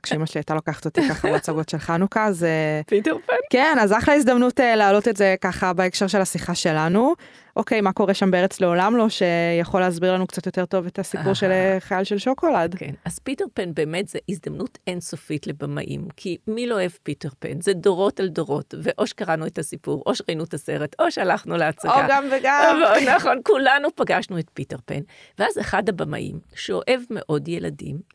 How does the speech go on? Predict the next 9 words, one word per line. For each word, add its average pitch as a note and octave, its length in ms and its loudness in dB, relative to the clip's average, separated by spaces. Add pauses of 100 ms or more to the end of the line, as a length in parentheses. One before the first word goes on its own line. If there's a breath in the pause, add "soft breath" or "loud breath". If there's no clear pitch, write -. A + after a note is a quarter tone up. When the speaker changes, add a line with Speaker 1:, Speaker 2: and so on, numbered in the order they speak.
Speaker 2:
החליט F4 400 -4
לתת A#3+ 360 -8
הוראה G3 480 -2 (200)
יוצאת A#3 320 -2 (200)
דופן. F#4+ 280 -6 (420 soft breath)
הוא - 120 -6
אמר, D#3+ 260 -2 (440)
"ילדים D3+ 560 -4
יקרים, D3+ 520 -6